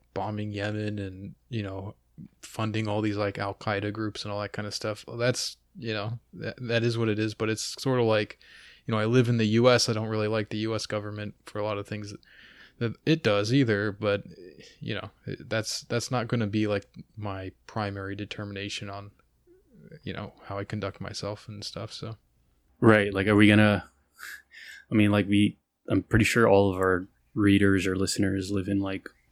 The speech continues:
Speaker 2: Western or, like, Western adjacent countries, right? There's a lot of things that these governments do that aren't ideal, right? So,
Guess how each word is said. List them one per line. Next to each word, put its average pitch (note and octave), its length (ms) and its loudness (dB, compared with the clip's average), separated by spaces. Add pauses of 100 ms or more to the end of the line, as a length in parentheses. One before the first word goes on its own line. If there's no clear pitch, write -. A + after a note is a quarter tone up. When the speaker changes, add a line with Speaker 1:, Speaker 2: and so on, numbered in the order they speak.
Speaker 2:
Western G2 440 2
or, F#2+ 180 2
like, F#2 160 -4
Western G2 340 0
adjacent G2 380 -2
countries, G2+ 380 -6
right? G2+ 140 -6
There's G2+ 140 -8
a G#2 40 -10
lot G2+ 160 -4
of F#2+ 100 -12
things G2+ 220 -2
that G2 140 -6 (680)
these G2+ 160 -2
governments G#2 440 0
do G#2 200 0
that G2+ 100 0
aren't G2+ 300 -2 (1200)
ideal, A#2 560 8
right? A2 380 4
So, G#2+ 380 0